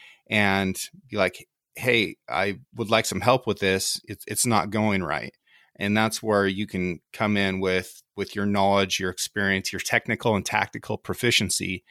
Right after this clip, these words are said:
and, and help them move forward with that. But if you tell somebody how to do something, then you'll never see any creativity from them, and they'll, they won't develop the sense of ownership that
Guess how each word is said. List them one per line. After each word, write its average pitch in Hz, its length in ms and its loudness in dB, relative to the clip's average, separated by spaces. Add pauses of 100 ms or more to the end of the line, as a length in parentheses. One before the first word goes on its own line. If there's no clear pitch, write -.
(520)
and, 92 460 0
and 101 120 -4
help 104 300 -2
them 95 160 0
move 95 220 -2
forward 127 400 2
with - 160 -10
that. - 260 -6 (1040)
But 104 200 4
if 123 160 -2
you 120 60 -2
tell - 180 4
somebody 127 320 2
how 113 260 2
to 120 120 -2
do 113 160 -2
something, 139 640 0
then 98 480 -2
you'll 98 160 -2
never 110 340 2
see 107 240 0
any 101 140 2
creativity 117 680 2
from 120 240 -2
them, 117 300 2
and 95 180 -2
they'll, 92 260 -2
they 95 140 -4
won't 101 380 -4
develop 98 380 -2
the 90 80 -8
sense - 300 -2
of 85 120 -4
ownership 90 600 -4 (140)
that 85 240 -2